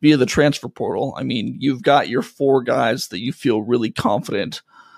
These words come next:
um, that you can go to and get production in Troy Franklin, uh, Chris Hudson, Tez Johnson, Trayshawn Holden. Outside of them,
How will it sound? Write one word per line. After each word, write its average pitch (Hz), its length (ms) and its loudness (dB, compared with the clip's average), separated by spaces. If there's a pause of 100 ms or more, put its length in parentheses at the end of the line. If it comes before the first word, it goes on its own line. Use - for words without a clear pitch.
(200)
um, 101 280 0
that 95 160 -2
you 113 120 0
can - 200 -10
go 113 180 4
to 107 260 0
and 104 120 -2
get - 180 -4
production - 500 0
in 110 160 -4
Troy 131 240 2
Franklin, 117 600 0 (420)
uh, - 180 2
Chris - 300 -2
Hudson, 120 340 0
Tez 240 240 2
Johnson, 113 460 -2
Trayshawn 117 420 0
Holden. 107 420 -4 (440)
Outside 165 380 4
of 147 100 4
them, 151 420 0